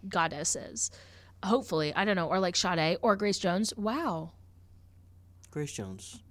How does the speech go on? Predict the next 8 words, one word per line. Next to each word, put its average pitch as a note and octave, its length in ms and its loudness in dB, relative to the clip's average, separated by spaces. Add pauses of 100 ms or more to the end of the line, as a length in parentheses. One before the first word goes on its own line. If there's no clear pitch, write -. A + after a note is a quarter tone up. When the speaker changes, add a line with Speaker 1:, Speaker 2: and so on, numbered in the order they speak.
(120)
Speaker 1:
Grace B3 260 -2
Jones, F#3+ 440 0
right? F#3 280 -4 (200)
Speaker 2:
Yeah. F#3+ 140 -2
Speaker 1:
Or A#3 40 6
maybe, A#3 300 4
like, C4+ 200 2
um, G#3 480 0